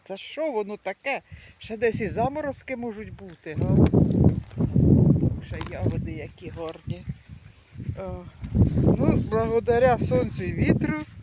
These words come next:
роса вся. Та ну воно не сильно так і, воно не сильно так і мокро. Хіба воно мокро?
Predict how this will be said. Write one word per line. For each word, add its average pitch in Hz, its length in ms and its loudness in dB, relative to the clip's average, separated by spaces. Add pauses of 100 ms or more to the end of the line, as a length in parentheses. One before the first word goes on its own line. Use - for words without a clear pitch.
(600)
роса 208 560 -2
вся. 233 440 -4 (840)
Та 415 200 -6
ну 302 100 -10
воно 254 280 -4
не 214 160 -4
сильно 180 380 -6
так 175 300 -10
і, 160 120 -10 (3000)
воно 262 140 -12
не 220 160 -8
сильно 247 340 -8
так - 280 -6
і 196 60 -6
мокро. - 440 2 (960)
Хіба 202 240 -4
воно 175 240 -6
мокро? - 400 -2